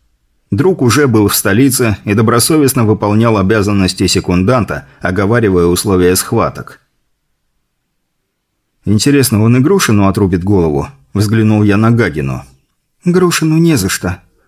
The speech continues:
Ты ведь лишил его выбора, и тому оставалось либо потребовать извинения, либо вызвать княжича.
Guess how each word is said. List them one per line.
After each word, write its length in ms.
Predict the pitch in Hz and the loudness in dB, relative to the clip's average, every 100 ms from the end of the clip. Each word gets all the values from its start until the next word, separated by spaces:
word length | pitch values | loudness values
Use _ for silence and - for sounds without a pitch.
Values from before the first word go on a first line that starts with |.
| _ | _
Ты 140 | 180 | 2
ведь 180 | 175 151 | 2 2
лишил 360 | 170 151 180 165 | 0 0 0 2
его 180 | 151 151 | 2 2
выбора, 380 | 170 110 95 | 2 2 0
и 120 | 95 113 | 0 0
тому 300 | 127 127 139 | 0 2 2
оставалось 560 | 135 135 143 143 127 | 0 0 2 0 0
либо 240 | 139 135 135 | 0 0 0
потребовать 600 | 135 135 123 127 127 131 | -2 0 0 2 2 0
извинения, 720 | 107 113 95 92 131 160 156 - - - | 0 2 2 2 0 -2 -6 -20 -12 -2
либо 280 | 156 165 | 0 2
вызвать 440 | 175 135 113 147 143 | 2 2 2 0 0
княжича. 680 | 170 165 131 87 - 80 | 0 2 0 -4 -8 -8